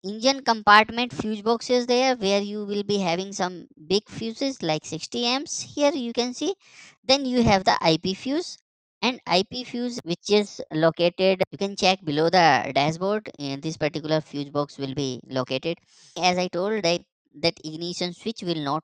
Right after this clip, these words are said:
take much rating, then it reduced to ten amps, right? Then it is going to the battery positive terminal.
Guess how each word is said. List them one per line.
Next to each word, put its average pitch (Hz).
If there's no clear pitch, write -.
take 170
much 139
rating, 202
then 175
it -
reduced 156
to 415
ten 240
amps, -
right? 247
Then -
it 170
is 269
going 165
to 165
the 440
battery 170
positive 151
terminal. 147